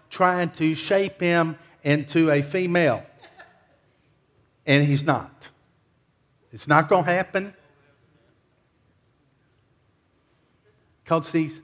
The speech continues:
he's not. <laughs> There's a reason he doesn't act like you and think about you.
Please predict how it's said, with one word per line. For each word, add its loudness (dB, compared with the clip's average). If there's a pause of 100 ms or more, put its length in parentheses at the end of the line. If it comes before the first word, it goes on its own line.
(120)
he's -2
not. -8 (1040)
<laughs> -10 (2500)
There's 2
a 0
reason 0
he -2
doesn't -2
act -4
like 0
you -2
and -8
think -2
about -6
you. -16